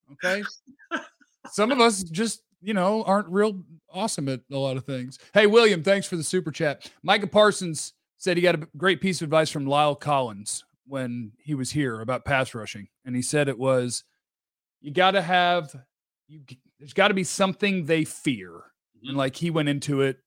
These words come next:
Speaker 1: for him. He's like, "It's my speed." But then he said, "And they fear my power."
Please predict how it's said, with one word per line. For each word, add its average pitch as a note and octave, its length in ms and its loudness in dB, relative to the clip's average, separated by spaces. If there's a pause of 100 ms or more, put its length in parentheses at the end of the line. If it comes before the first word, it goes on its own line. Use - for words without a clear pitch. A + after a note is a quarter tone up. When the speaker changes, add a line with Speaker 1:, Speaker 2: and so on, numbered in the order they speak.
(140)
Speaker 1:
for C#3 160 -2
him. C#3+ 280 4
He's C#3 140 2
like, C3+ 160 -2
"It's C3 160 -6
my B2+ 80 -4
speed." D3+ 400 0
But B2+ 80 -6
then C#3 80 -2
he C#3+ 80 -4
said, B2 220 -4
"And D3 220 -2
they C#3 100 -2
fear C#3+ 200 -4
my A#2 140 -8
power." D3+ 420 2